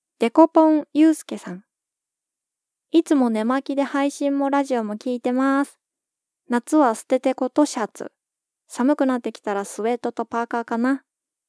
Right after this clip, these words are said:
グレーが多いです。あ、今日は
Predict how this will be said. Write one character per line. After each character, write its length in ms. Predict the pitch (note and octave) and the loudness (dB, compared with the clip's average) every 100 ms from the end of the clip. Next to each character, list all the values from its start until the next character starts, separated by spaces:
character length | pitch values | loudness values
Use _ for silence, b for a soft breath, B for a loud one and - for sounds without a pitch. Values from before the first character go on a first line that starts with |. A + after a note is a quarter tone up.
| _ | _
グ 100 | B3 | 8
レ 140 | D#4+ E4+ | 10 10
ー 40 | |
が 140 | A3+ | 4
多 80 | F#3+ | -2
い 60 | F3+ | -4
で 140 | F3 F3 | -6 -10
す。 120 | _ _ _ _ _ _ _ | _ _ _ _ _ _ _
あ、 180 | C4+ B3+ b b _ _ - | -2 -2 b b _ _ 2
今 160 | E4 | 4
日 40 | B3 | 4
は 280 | A#3+ B3+ | 2 0